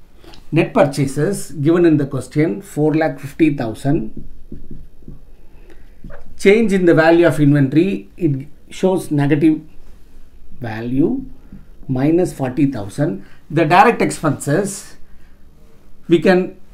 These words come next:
go through in employee benefit expenses, we can ascertain. Here wages are direct expenses. How much? Uh,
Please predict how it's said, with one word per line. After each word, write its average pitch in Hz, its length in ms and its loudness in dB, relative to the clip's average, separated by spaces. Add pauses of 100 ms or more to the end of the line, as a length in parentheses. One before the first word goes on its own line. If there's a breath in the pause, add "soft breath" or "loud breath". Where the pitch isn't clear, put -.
(400)
go 190 220 8
through 185 260 4
in 196 440 -2 (600)
employee 170 440 6
benefit 156 360 4
expenses, 139 600 -4
we 151 100 2
can 151 160 2
ascertain. 135 420 -2
Here 170 280 4
wages 185 480 4
are 202 320 4 (140)
direct 143 340 4
expenses. 117 480 -8
How 147 140 2
much? 151 320 0
Uh, 147 200 -2